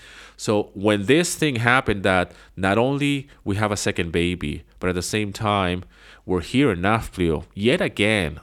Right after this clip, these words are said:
on a summer holiday, now with our second baby, right? Slowly, I'm, I'm not living here yet, but slowly this thing is starting to, to materialize in my head. My, my, my reality starts to take shape,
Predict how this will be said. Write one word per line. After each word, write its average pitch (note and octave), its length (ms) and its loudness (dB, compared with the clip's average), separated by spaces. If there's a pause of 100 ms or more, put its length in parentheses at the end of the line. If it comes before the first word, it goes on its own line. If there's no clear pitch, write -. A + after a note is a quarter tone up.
on E2+ 80 -4
a E2+ 60 -2
summer G2 260 -4
holiday, F#2 420 0
now F#2 300 0
with B2 200 -4
our F2+ 80 -2
second E2+ 420 -6
baby, C#2+ 520 -6 (640)
right? E2+ 300 -2 (520)
Slowly, A2 1000 -2 (220)
I'm, E3+ 180 2
I'm C#3+ 200 6
not A#3+ 160 2
living B3+ 240 2
here B2+ 180 4
yet, D#2 320 0 (160)
but - 260 0
slowly E3+ 480 4
this A#2+ 320 0
thing D#3+ 220 0
is C3 80 -6
starting C3+ 400 0
to, G#2+ 400 -2
to - 80 -6
materialize G2+ 800 0
in G2 120 -8
my F#2+ 140 0
head. E3+ 360 0 (680)
My, G#2+ 220 0
my, G2+ 280 0
my A2 140 4
reality G#2+ 800 2 (260)
starts A2+ 460 -2
to G#2 220 0
take G2 260 -2
shape, G2+ 480 0